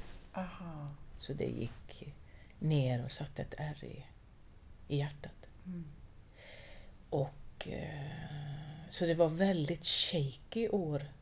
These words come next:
Speaker 1: Hur gammal var du
Speaker 2: under
Speaker 1: då,
Speaker 2: min
Speaker 1: då?
Speaker 2: Jag var spädbarn.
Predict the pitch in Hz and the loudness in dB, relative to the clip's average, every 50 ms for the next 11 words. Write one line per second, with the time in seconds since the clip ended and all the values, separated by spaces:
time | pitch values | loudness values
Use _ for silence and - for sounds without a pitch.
0 | - - - - - - - - - - - - - - - 196 - 214 214 208 | -16 -16 -16 -16 -16 -16 -16 -16 -16 -18 -18 -18 -16 -14 -6 0 4 4 6 6
1 | 208 196 190 196 190 190 185 175 165 165 165 165 160 156 151 143 147 - - - | 6 6 6 8 10 10 10 10 10 10 8 8 10 10 10 10 8 6 4 4
2 | 175 170 185 170 156 156 151 - - - - - 202 208 175 139 147 - - - | 4 4 4 6 6 6 4 4 2 2 2 0 0 0 0 -2 -2 -4 -4 -4
3 | 208 190 170 | -4 -4 -6